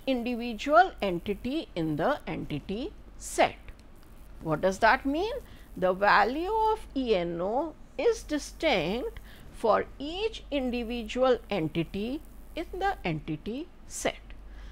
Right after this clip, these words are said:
Let's see for the rest of the attributes.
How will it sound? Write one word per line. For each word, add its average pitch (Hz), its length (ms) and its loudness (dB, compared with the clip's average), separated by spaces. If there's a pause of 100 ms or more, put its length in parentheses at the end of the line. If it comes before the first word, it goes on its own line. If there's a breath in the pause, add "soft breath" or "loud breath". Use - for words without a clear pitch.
(320 loud breath)
Let's 240 280 4
see 359 180 2
for 311 200 6
the 330 220 6 (220)
rest 220 360 2
of 320 220 6
the 427 220 10 (200)
attributes. 359 840 4